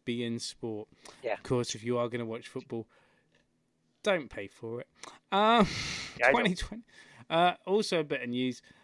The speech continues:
Speaker 1: um, before we look ahead to the, uh, fixtures and the Champions League. By the way, there is not, I don't think there's a week thi-, in this month where
Speaker 2: There's
Speaker 1: there isn't a,
Speaker 2: football,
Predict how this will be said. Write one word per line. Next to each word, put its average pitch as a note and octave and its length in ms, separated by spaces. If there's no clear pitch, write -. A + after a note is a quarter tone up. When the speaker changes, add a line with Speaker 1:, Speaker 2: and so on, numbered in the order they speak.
Speaker 1:
um, A#2 500
before C3 240
we B2 140
look A#2+ 200
ahead A#2 200
to A#2 80
the, A2 280
uh, G#2+ 160
fixtures A2+ 520
and G2+ 320
the G#2+ 80
Champions D#3+ 440
League. C#3+ 240
By F3+ 160
the F#3+ 100
way, C3 320
there D#3 160
is D#3 100
not, F#3+ 440
I E3 160
don't G#3 260
think G3 160
there's E3 160
a D#3 40
week D#3 320
thi-, C#3+ 280
in C#3 200
this D3 200
month C3+ 640
where C#3+ 160
Speaker 2:
There's C#3+ 120
Speaker 1:
there D3+ 60
isn't C#3 140
a, - 40
Speaker 2:
football, - 220